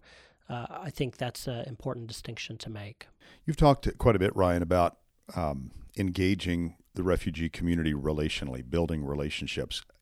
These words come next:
Speaker 2: Can you give us just a little bit more about what that looks like,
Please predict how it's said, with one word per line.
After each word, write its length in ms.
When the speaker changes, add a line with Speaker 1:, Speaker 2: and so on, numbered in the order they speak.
Speaker 2:
Can 120
you 60
give 140
us 100
just 220
a 40
little 260
bit 140
more 220
about 340
what 140
that 160
looks 340
like, 360